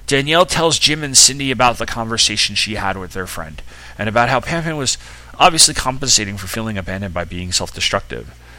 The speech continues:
She then talks to her friends about college, wishing them both good luck, and then she heads home to pack up herself.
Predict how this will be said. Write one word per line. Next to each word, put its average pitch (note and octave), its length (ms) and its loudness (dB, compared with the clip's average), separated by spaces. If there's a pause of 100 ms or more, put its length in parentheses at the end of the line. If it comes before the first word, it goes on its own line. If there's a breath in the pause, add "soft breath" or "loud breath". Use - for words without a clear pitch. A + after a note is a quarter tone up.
(140)
She - 140 2
then C#3 160 2
talks B2 280 2
to A#2+ 80 -2
her A2+ 100 0
friends A2 260 -2
about F#2+ 180 0
college, F2 560 0
wishing F#2+ 300 -4
them F2+ 100 -6
both F2 220 -6
good D#2+ 160 -8
luck, E2+ 320 -6
and E2 220 -10
then E2 120 -6
she F2+ 240 -4
heads F2 240 -6
home E2 240 -12
to - 140 -8
pack - 320 -8
up - 180 -10
herself. - 580 -6